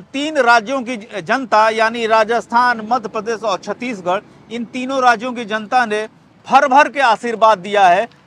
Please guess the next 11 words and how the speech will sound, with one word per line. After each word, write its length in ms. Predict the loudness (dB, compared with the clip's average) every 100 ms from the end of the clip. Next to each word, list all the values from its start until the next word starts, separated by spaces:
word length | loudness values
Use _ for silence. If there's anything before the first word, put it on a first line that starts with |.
| 0
अब 140 | 2
ये 200 | 2 -2
दो 180 | 0 4
हज़ार 280 | 4 4 0
चौबीस 380 | 0 -2 -2 -6
में 160 | -4
ये 200 | -4 -2
कहा 340 | -2 0 4 4
जा 180 | 2 0
सकता 380 | -2 -4 0
है 160 | 2 0